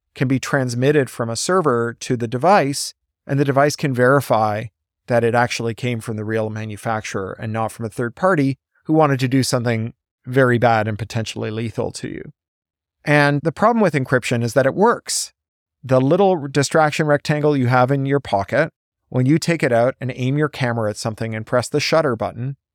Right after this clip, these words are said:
if you've got full disk encryption turned on, in the time it takes for your phone to play that little click, click sound, that photo is scrambled so thoroughly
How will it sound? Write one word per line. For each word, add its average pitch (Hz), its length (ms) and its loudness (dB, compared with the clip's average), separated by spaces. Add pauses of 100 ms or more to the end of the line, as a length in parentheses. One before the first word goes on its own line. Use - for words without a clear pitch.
(200)
if 131 180 -2
you've 170 120 2
got 180 220 0
full 170 180 2
disk 170 220 0
encryption 160 480 -4
turned 123 260 -4
on, 107 340 -4 (340)
in 135 140 0
the 143 80 4
time 185 340 0
it 185 100 -4
takes 165 260 -4
for 147 160 -2
your 131 400 0
phone 143 360 0
to 143 100 -4
play 135 240 2
that 131 220 2
little 139 180 0
click, - 280 -6
click - 260 -4
sound, 113 480 -6 (540)
that 170 180 4
photo 170 400 2
is 127 120 -2
scrambled 139 480 2
so 156 240 2
thoroughly 131 640 -2